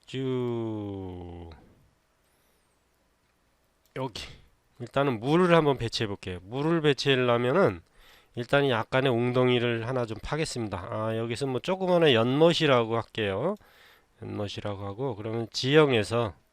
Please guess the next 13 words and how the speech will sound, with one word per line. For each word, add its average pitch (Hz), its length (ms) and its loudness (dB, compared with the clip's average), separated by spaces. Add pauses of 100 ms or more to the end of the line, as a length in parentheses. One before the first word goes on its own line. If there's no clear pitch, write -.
(760)
지형에서 123 1160 0
여기 107 520 -2 (460)
높이, 120 600 -2 (640)
여기 110 400 -4
지형 113 360 -2
내리기, 113 460 2 (840)
그리고 117 260 -4
이 120 100 0
브러쉬 123 400 -2
사이즈를, 123 640 -2
이게 120 160 -6
너무 104 220 -4
크니까 120 580 -4